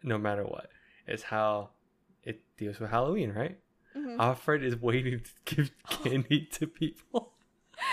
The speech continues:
Speaker 2: Oh, yeah.
Speaker 1: But
Speaker 2: And
Speaker 1: it's such a
Speaker 2: Bruce
Speaker 1: good
Speaker 2: is like, "No one's gonna wanna come
Speaker 1: Huh.
Speaker 2: here." <laughs>
Speaker 1: Is this a good secu-, is this worth the security risk?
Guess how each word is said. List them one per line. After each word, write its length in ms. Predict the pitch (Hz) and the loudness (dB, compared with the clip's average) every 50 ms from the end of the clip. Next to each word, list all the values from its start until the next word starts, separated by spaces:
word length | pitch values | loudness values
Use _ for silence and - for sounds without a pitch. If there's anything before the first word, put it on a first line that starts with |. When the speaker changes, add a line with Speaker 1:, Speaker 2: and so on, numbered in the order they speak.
| 906 571 539 - | 0 0 2 4
Speaker 2:
Oh, 300 | 330 403 440 440 415 403 392 392 392 403 | 6 8 8 8 6 6 6 6 6 4
yeah. 680 | 403 381 370 359 359 349 339 320 320 - - - - _ _ _ _ - | 4 2 2 2 2 2 2 2 0 -4 -10 -20 -20 _ _ _ _ 2
Speaker 1:
But 80 | - 143 | 4 4
Speaker 2:
And 80 | - 147 | 4 4
Speaker 1:
it's 100 | - - | 2 2
such 120 | 339 - | 4 4
a 40 | 392 | 6
Speaker 2:
Bruce 120 | 427 - 339 | 4 4 4
Speaker 1:
good 80 | 330 294 | 2 4
Speaker 2:
is 60 | 277 | 6
like, 440 | 311 311 311 302 294 269 - - - _ _ _ _ _ - - | 6 8 8 6 6 2 -2 -8 -18 _ _ _ _ _ -18 -12
"No 180 | 208 202 196 | -10 -10 -10
one's 220 | 254 359 427 415 415 | -8 -10 -10 -10 -10
gonna 380 | 415 440 453 440 440 427 403 349 | -10 -10 -8 -8 -8 -6 -4 -4
wanna 200 | 339 339 330 302 | -2 -2 -2 -4
come 340 | - - 262 220 226 247 285 | -6 -4 -4 -4 -4 -4 -4
Speaker 1:
Huh. 60 | - | -4
Speaker 2:
here." 160 | 269 320 403 440 466 466 | -4 -4 -6 -8 -8 -8
<laughs> 180 | 403 - - - | -8 -6 -4 -2
Speaker 1:
Is 140 | 123 110 - | -2 0 0
this 200 | 120 113 113 - | 0 0 0 -2
a 60 | 117 | -4
good 220 | 107 - 120 117 110 | -2 0 2 0 0
secu-, 280 | - 110 - - - - | 0 -6 -10 -12 -10 -8
is 120 | - 107 101 | -8 -4 -2
this 180 | 117 113 107 107 | -2 -2 -2 0
worth 240 | 101 104 107 107 - | 0 0 0 0 -4
the 80 | 117 101 | -8 -10
security 460 | 110 - - - 113 107 110 110 110 | -10 -10 -6 -4 -2 -2 0 0 2
risk? 420 | 110 113 123 127 127 - - - | 4 6 6 6 6 2 -2 -4